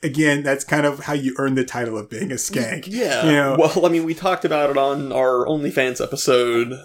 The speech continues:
Speaker 2: um, the exclusive aficionados. I don't think I've edited that one yet as
Speaker 1: I don't
Speaker 2: of this
Speaker 1: think so.
Speaker 2: recording. But, um, like, I, I Google big boobs, I get two million results.
Speaker 1: Right.
Speaker 2: Like, don't have to pay shit for <laughs> it.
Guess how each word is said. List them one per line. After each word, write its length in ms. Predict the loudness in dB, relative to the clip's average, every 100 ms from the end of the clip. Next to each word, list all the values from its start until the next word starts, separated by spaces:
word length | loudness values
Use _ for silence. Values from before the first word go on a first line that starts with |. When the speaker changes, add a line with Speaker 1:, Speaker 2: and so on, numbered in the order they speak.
| -4
Speaker 2:
um, 500 | 0 0 0 -8 -12 -16 _ _ _ _ _ -6
the 240 | -2 0
exclusive 500 | 0 0 0 -2 -4
aficionados. 680 | 0 0 2 0 2 2 0
I 40 |
don't 100 | -4
think 140 | -4 -4
I've 100 | -4
edited 280 | -6 -4 -4
that 140 | -4
one 120 | -2
yet 200 | -2 0
as 60 | 2
Speaker 1:
I 40 |
don't 80 | 2
Speaker 2:
of 60 | 2
this 100 | 2
Speaker 1:
think 60 | 2
so. 60 | 2
Speaker 2:
recording. 180 | 2 -2 -10 -20 -20 -6
But, 340 | 2 4 4 4
um, 320 | 4 2 -2 -12 -4
like, 320 | -4 -4 -16 _ _ -2
I, 140 | 0 4
I 140 | 2
Google 340 | 2 0 0 0
big 260 | 0 0 2
boobs, 340 | 2 2 0
I 80 | 0
get 180 | 0 -4
two 140 | -4
million 280 | -2 -4 -4
results. 680 | 0 -2 -2 -2 -2 -2 -4
Speaker 1:
Right. 300 | -2 -2 -4
Speaker 2:
Like, 140 | -6 0
don't 140 | 2
have 140 | 2 -2
to 60 |
pay 160 | -2 0
shit 280 | 0 0 -2
for 220 | -2 -4
<laughs> 40 | -2
it. 220 | -4